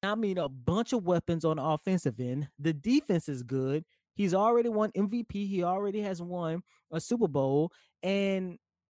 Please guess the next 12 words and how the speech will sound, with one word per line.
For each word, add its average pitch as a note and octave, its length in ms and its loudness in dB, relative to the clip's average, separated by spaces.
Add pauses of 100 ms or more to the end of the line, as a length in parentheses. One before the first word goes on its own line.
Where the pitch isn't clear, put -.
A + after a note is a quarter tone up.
(160)
th-, F#3+ 180 0
that F#3+ 300 -4
team C4+ 360 0
can G#3 300 0
possibly C4+ 440 -2
be C4+ 180 -2
the A#3+ 120 0
next A#3 320 0
N A3 120 -2
F G#3 180 -4
L G#3+ 160 0
dynasty, C#3 720 -4